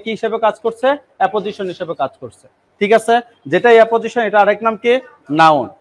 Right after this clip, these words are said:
আর এই অ্যাপোজিশন দেখেন, অনলাইনে যারা আছে একটু কথা শুনে, আমরা তো মুখস্থ বিদ্যা পড়ি, একটু খেয়াল করি। এই সাকিব,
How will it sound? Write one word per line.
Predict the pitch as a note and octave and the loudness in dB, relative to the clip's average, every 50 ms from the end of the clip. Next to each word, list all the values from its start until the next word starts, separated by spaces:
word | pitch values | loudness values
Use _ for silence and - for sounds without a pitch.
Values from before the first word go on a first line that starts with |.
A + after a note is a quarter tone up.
| _ _ - D3+ D#3+ | _ _ 0 2 4
আর | E3 F3+ G3+ A3 | 4 4 4 0
এই | C4+ D#4 D4+ | 0 2 2
অ্যাপোজিশন | C4+ B3+ C4 C#4 B3 C4+ C4 - D4 C4+ A#3+ G#3+ | 2 0 0 -2 -8 -6 -6 -4 -2 2 2 0
দেখেন, | - - F#3+ F3+ G#3+ C#4 D4+ - _ _ _ _ _ _ _ - | 2 2 0 0 0 0 -4 -10 _ _ _ _ _ _ _ -2
অনলাইনে | F#3+ G3+ A3 A#3 A#3 A#3+ A#3 A#3 | 0 0 2 2 0 0 0 0
যারা | A#3+ A#3 A#3 | 0 0 0
আছে | A#3+ C4+ A#3+ | -4 -6 -8
একটু | - D4 C#4+ - - | -8 -8 -8 -4 -2
কথা | B3 A3+ A#3+ A3 A#3 | -2 -2 -2 -4 -6
শুনে, | A3 G3 F3+ F3 | -6 -4 -4 -4
আমরা | F#3+ G#3+ A3 | -2 -2 -2
তো | G#3 G3+ | -2 -2
মুখস্থ | G#3 G3 A#3+ A3+ - A3+ G#3+ | -2 -4 -4 -6 -6 -8 -8
বিদ্যা | B3 G#3 B3 A#3 A#3+ | -4 -2 -2 -2 0
পড়ি, | C4+ C4+ A3 F3 | -2 -2 -2 -2
একটু | G3+ G3 - | -4 -4 -2
খেয়াল | G#3 G3+ F#3+ F#3 F3 | 0 0 0 0 -2
করি। | D#3+ A#2+ G#2+ - _ _ _ _ _ _ _ _ _ - | -6 -6 -8 -12 _ _ _ _ _ _ _ _ _ -2
এই | G#3 A#3 B3+ - - | 0 0 0 2 2
সাকিব, | A#3+ A#3 A#3+ - C#4+ D4+ D#4 | 0 2 2 2 0 0 -2